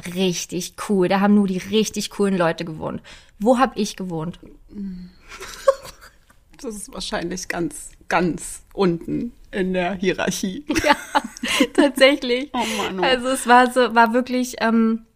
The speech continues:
Speaker 1: also als ich das schon erfahren habe, dass es so diese drei Kategorien gibt, war mir schon total klar, ich komm
Speaker 2: Mhm.
Speaker 1: in die ganz, ganz schlechte. So
Speaker 2: Und dann
Speaker 1: war's
Speaker 2: bist
Speaker 1: dann
Speaker 2: du,
Speaker 1: auch.
Speaker 2: dann bist du da hingelaufen und nur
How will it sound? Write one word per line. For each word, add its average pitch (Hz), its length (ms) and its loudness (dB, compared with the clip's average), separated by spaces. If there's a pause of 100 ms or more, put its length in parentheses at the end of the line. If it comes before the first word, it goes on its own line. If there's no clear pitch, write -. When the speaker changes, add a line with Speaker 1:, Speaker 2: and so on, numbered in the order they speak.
(920)
Speaker 1:
also 220 200 6
als 220 160 6
ich - 80 -6
das 240 160 -4
schon 226 80 6
erfahren 262 520 6
habe, 226 180 4
dass 214 180 0
es - 100 -6
so 202 80 -6
diese 190 220 -6
drei 202 280 -6
Kategorien 226 720 -2
gibt, 202 140 -2
war 190 100 4
mir 202 140 2
schon 202 240 -2
total 180 400 -2
klar, 170 180 -6
ich 190 180 0
komm 185 180 4
Speaker 2:
Mhm. 180 60 2
Speaker 1:
in 180 120 0
die 151 240 -6
ganz, 170 280 2
ganz 240 240 -2
schlechte. 247 440 -2
So 220 80 -2
Speaker 2:
Und 202 100 2
dann 202 80 6
Speaker 1:
war's 285 80 4
Speaker 2:
bist 208 140 -2
Speaker 1:
dann 226 60 -2
Speaker 2:
du, 226 100 0
Speaker 1:
auch. 240 260 -4
Speaker 2:
dann 202 160 0
bist 208 140 -4
du 220 40 -2
da 202 100 0
hingelaufen 208 680 0
und 180 160 -2
nur 214 320 2